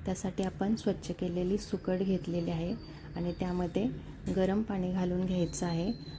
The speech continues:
आणि पंधरा मिनिटांसाठी ठेवून द्यायचं आहे. इथे आपण खोबरं, लसूण, कांदा, कोथिंबीर घेतलेले आहे. हे सर्व भाजून घेतलेलं आहे. आता हे मिक्सरला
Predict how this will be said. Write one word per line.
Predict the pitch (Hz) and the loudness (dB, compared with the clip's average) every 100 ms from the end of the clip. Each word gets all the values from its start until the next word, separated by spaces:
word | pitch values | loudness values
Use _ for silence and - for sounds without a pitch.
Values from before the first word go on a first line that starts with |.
| - | -6
आणि | 175 170 175 | 0 2 2
पंधरा | 233 190 175 175 | 2 2 2 2
मिनिटांसाठी | 175 165 175 160 165 226 | 2 0 -2 -2 0 0
ठेवून | 233 226 185 165 | 2 2 4 4
द्यायचं | 160 147 - 156 | 4 0 0 0
आहे. | 151 - - - - - - - - - 190 | 0 -4 -8 -10 -10 -10 -10 -12 -10 0 0
इथे | 202 | 2
आपण | 202 - 208 214 | 0 2 2 0
खोबरं, | - 202 175 190 196 202 - 180 | 2 2 4 4 2 0 -4 0
लसूण, | 185 - - 196 202 - - - - | 2 0 -2 -2 -2 -4 -12 -14 -4
कांदा, | 190 175 180 185 190 - | -2 0 0 0 -2 0
कोथिंबीर | 185 - 180 185 202 | 0 0 0 2 2
घेतलेले | 196 180 165 170 170 | 2 0 0 0 0
आहे. | 180 185 | 0 0
हे | 196 | 0
सर्व | 196 202 190 190 233 - - - - | 2 2 4 2 2 -4 -14 -14 -4
भाजून | 180 190 165 180 175 | 0 2 4 2 2
घेतलेलं | 170 - 160 160 | 0 2 2 2
आहे. | 156 151 160 - - - - | 2 -2 -6 -10 -16 -10 -6
आता | 180 190 | -2 0
हे | 196 | 2
मिक्सरला | 202 190 - 185 185 | 2 0 0 2 2